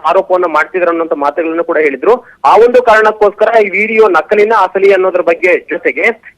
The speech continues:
ಪ್ರಮುಖವಾಗಿ ಈ ಒಂದು ವಿಡಿಯೋವನ್ನ ಹರಿಬಿಟ್ಟಿರುವಂತ ಹಿಂದಿರುವಂತ ಕೈವಾಡ ಯಾರ್ದು ಅನ್ನೋದ್ರ ಬಗ್ಗೆ ಕೂಡ ಅಷ್ಟೇ ಪ್ರಮುಖವಾಗಿ ತನಿಖೆ ಮಾಡುವಂತೆ ಕೂಡ ಅಷ್ಟೇ ಗೃಹ ಸಚಿವರು ಆದೇಶವನ್ನ ಮಾಡಿದ್ದಾರೆ. ಯಾಕಂದ್ರೆ ಈಗಾಗಲೇ ಕಾಂಗ್ರೆಸ್ನಲ್ಲಿರುವಂತ ಕೆಲವೊಂದಷ್ಟು ಮುಖಂಡರ ಹೆಸರುಗಳ ಜೊತೆಗೆ ಇನ್ನೊಂದಷ್ಟು ಜನರ ಹೆಸರು ಕೂಡ ಅಷ್ಟೇ ಈ ಒಂದು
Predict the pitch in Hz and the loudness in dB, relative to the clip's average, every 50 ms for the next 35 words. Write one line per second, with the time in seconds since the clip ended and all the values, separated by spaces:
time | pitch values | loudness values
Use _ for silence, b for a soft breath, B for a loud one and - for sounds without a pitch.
0 | _ - - 190 220 262 262 254 240 226 233 226 208 247 233 196 208 220 226 220 | _ -4 -4 -2 -2 0 0 2 2 2 2 0 -2 -4 -6 -6 -6 -4 -2 -2
1 | 220 226 226 233 196 185 208 226 233 233 233 220 220 214 233 214 185 180 196 202 | -2 0 -2 -4 -2 -2 -2 -2 0 2 2 2 2 2 0 0 0 0 0 0
2 | 202 208 214 208 196 196 196 196 190 - 202 190 185 180 202 202 208 196 190 196 | -2 -2 -2 -2 -2 -2 -6 -4 -2 -2 -2 -2 -2 -4 -4 -2 -2 0 0 0
3 | 190 196 196 196 - 175 180 185 202 196 196 190 185 165 156 151 165 175 - 196 | 0 0 0 0 2 0 2 2 2 2 2 2 0 2 2 2 2 2 2 0
4 | 196 190 190 185 180 175 170 170 165 175 185 180 180 170 170 170 - 214 214 214 | 0 2 0 0 -2 -2 -2 -4 -2 -4 -4 -2 -2 -2 -2 -2 0 -2 -2 -4
5 | - - _ _ _ - 185 196 208 208 233 226 214 208 202 202 226 233 220 180 | -4 -10 _ _ _ -2 0 0 0 2 2 4 4 4 2 0 0 -2 0 0
6 | 180 190 185 196 208 190 185 185 185 185 180 175 190 180 - 185 170 165 - - | 0 0 0 0 0 0 0 0 0 0 -2 -2 -2 -4 -2 0 0 0 0 0
7 | 208 175 170 180 185 - 180 165 - 185 180 190 170 151 156 156 175 170 - 170 | -2 0 0 -2 -2 -2 -4 -6 -4 -2 0 2 2 2 2 2 0 0 0 -2
8 | 165 160 156 151 143 139 131 151 202 240 240 - - - _ - 190 202 220 220 | -2 -2 -2 -2 -2 -2 0 0 0 0 -2 -6 -16 -12 _ -4 -2 0 0 2
9 | 226 247 254 254 233 - - _ - 185 190 226 226 226 226 233 233 208 180 - | 2 4 2 2 0 -2 -8 _ -6 0 0 2 2 2 2 2 2 2 0 -2
10 | _ _ - 170 170 202 214 226 233 226 233 226 214 220 214 208 214 202 202 - | _ _ 0 0 2 2 2 2 2 2 0 0 2 2 2 0 0 -2 -2 -2
11 | 202 196 190 208 208 202 208 196 - 214 196 180 175 - 202 202 202 196 185 165 | 0 0 0 0 0 0 -2 -2 -2 -2 -4 -4 -2 -2 -2 0 2 0 0 0
12 | - 196 196 190 190 185 - 170 - 151 131 151 185 202 - _ _ - 190 208 | -2 -2 -2 -2 -2 -2 -2 -4 -4 -2 -2 0 0 -2 -2 _ _ -6 -2 0
13 | 226 240 240 233 233 220 - 226 214 202 208 196 214 196 185 - - 208 196 - | 2 2 2 2 0 -2 0 0 0 0 0 0 0 0 0 0 -2 -2 0 0
14 | 190 185 185 - 190 180 180 185 190 185 196 175 139 - _ _ | 0 0 0 0 -2 0 0 0 0 2 2 2 2 0 _ _